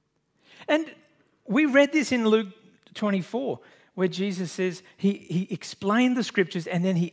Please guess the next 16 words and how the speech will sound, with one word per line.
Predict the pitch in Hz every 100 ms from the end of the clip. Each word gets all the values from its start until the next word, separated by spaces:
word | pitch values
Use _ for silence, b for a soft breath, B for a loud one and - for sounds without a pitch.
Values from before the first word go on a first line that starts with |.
| -
opened | 175 196 - 190 156
their | 156 160
minds | 156 151 151 156 139
that | 160 156
they | 151
might | 135 135
understand | 139 143 135 120 - 135 139 147 120
it. | - - _ _ _ _ _ _ _ _ _ _ _ _ -
I |
think | 175 302
there | 254 233
is | 220
something | - 233 240 226 165
very | 147 185
real | 196 170 180 160 135
in | 139